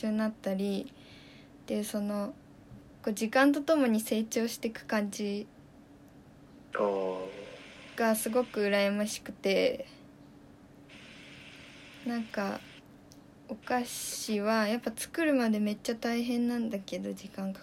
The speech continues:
Speaker 1: かるし。
Speaker 2: うん。
Speaker 1: でも食べるのが割と一瞬
Speaker 2: 一瞬だね。
Speaker 1: というか、<laughs> なんかその、でもその、それも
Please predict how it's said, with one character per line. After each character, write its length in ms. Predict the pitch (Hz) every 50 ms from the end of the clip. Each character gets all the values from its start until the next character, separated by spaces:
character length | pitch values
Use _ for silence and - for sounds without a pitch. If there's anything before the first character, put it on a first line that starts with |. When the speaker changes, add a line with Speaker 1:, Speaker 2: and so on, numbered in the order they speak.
| - -
Speaker 1:
か 140 | - 190
る 80 | 190 196
し。 320 | 190 - - - - - - - - - - - - - - - - - - - -
Speaker 2:
う 80 | - 104
ん。 160 | 98 98 - - - - - - - - - -
Speaker 1:
で 80 | 247
も 120 | 226 220 220
食 200 | 220 - 240 240
べ 160 | 277 320 339
る 160 | 320 285 254
の 140 | 233 220 214
が 120 | 214 202
割 240 | 196 196 196 196 208
と 400 | 214 - - 240 226 220 233 - - - - - - - - - - - - - - - - - - - - - - - - - - - - - - - - - - - - - -
一 140 | 226 233 220
瞬 480 | - - - - - 240 233 226 226 220
Speaker 2:
一 60 | -
瞬 520 | - - - - 233 - - 226 208 208
だ 220 | 202 220 226 220 151
ね。 0 |
Speaker 1:
と 60 | 208
い 40 | -
う 20 |
か、 60 | - - - 320 254 294 330 381 311 - 330 330 277 - - - - - - - - - - - - - - - -
<laughs> 0 |
な 120 | 277 269
ん 80 | 254 240
か 160 | - 220 220
そ 180 | - - 240 240
の、 400 | 254 277 285 294 294 294 285 - - - - - - - - - - - - - - -
で 80 | - 269
も 140 | 254 240 240
そ 160 | 240 - 254
の、 320 | 262 285 302 302 302 302 - - - - - - - - - - - -
そ 200 | - - - 277
れ 120 | 277 320 330
も 460 | 330 320 330 320 330 320 320 320